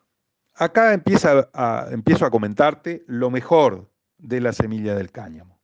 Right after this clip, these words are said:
¿sí? Eh, esto se empezó a domesticar en China en el periodo paleolítico, entre los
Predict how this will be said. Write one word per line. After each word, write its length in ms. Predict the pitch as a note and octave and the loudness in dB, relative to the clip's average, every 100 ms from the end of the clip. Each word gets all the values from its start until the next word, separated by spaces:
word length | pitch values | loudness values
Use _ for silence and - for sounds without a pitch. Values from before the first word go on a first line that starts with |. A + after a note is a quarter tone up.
| _ | _
¿sí? 260 | E3+ G#3 _ _ _ _ _ _ _ - | -10 -10 _ _ _ _ _ _ _ 0
Eh, 540 | B2+ A#2 A2+ A2 A2 - | 2 2 2 0 0 0
esto 260 | F#3 A3 | 0 2
se 80 | F#3 | 2
empezó 320 | D#3 C3 - | 0 -2 2
a 20 | D3+ | 2
domesticar 540 | C#3+ B2 - - A#2+ | 4 0 -4 -2 -2
en 160 | G#2+ G2+ | -2 -6
China 480 | - D#3+ G2+ E2+ - | -8 -6 -8 -10 -10
en 160 | A#2+ | -6
el 140 | G#2+ G2+ | -4 -2
periodo 640 | G#2+ G#2 C3 C#3+ D3+ D3 _ _ _ _ - | -2 2 4 4 2 -2 _ _ _ _ -2
paleolítico, 1900 | F3+ F#3+ F#3 E3+ F3 F3+ F3 E3 F3 F3+ E3 - B2 - - G#2 F#2 F#2 F#2 _ _ | 2 2 2 2 4 6 6 6 4 -2 -4 -2 -2 -2 -4 -2 -2 -6 -14 _ _
entre 420 | - D3 C3 C3 A#2 | -2 -2 -2 -4 -2
los 240 | A2+ - | -2 -4